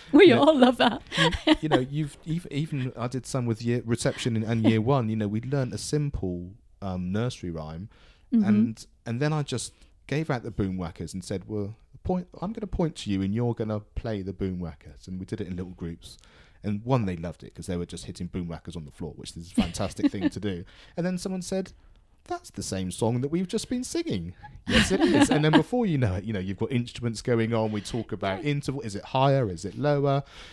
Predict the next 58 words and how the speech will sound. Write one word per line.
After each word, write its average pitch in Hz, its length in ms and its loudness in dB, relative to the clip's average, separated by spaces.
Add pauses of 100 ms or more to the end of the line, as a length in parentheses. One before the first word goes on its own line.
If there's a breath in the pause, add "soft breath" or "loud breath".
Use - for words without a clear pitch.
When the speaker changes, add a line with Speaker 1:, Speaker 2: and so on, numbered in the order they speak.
Speaker 2:
You 95 100 -2
know, 87 200 -2
is 92 160 -6
it 90 120 -14
louder? 156 360 -2
Is 87 120 -2
it - 120 -8
softer? 151 420 0 (240)
And, 104 180 -6
and, 196 240 4
Speaker 1:
Mm-hmm. 208 320 2
Speaker 2:
you 127 60 -2
know, 113 200 0 (280)
"Have 131 80 -4
you 143 80 0
heard 143 200 4
it - 80 -2
on 131 80 -2
any 131 200 0
other 131 180 0
instruments?" 139 260 -10
"Oh, 127 80 -10
I've 110 120 -10
heard 123 200 -4
someone 127 300 -2
play 127 220 -4
it 123 100 -4
before 127 320 -2
on 120 80 -2
a 110 60 -6
flute." 143 340 -10
Or, 95 160 -4
Speaker 1:
Yeah. 92 160 -6
Speaker 2:
and 131 80 -8
you 135 60 -4
think, 139 220 -4 (360 loud breath)
and 131 140 -4
already, 160 360 -6
you 107 120 -6
know, 110 140 -4
this 123 220 -10
whole 156 240 -6
engagement 123 600 -4
is 95 120 -10
there, 82 220 -6
and 107 140 -6
they 139 100 -4
just - 240 -10
absolutely 98 480 -10
love 85 200 -8
it. - 100 -14
Speaker 1:
And 196 100 -4
that - 80 -8
was 202 80 -8
quality 202 380 -4
learning 208 320 -2
right 185 180 -8
there. 208 200 -8